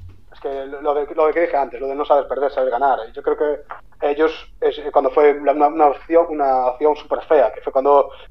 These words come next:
tiramos el balón fuera, que estaba Miguel Rodríguez, eh, tirado, estirando, que tal, que no podía, que tal, no podía seguir, tiramos el balón fuera y ellos no devolvieron el balón.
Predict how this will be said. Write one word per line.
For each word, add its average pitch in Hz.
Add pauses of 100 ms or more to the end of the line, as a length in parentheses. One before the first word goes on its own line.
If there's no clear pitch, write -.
tiramos 160
el 160
balón 151
fuera, 151
que 143
estaba 143
Miguel 147
Rodríguez, 143
eh, 135 (460)
tirado, 165
estirando, 165
que 127
tal, 131
que 127
no 127
podía, 135
que 123
tal, 135
no 135
podía 135
seguir, 151
tiramos 156
el 160
balón 143
fuera 160
y 151
ellos 147
no 143
devolvieron 127
el 110
balón. 110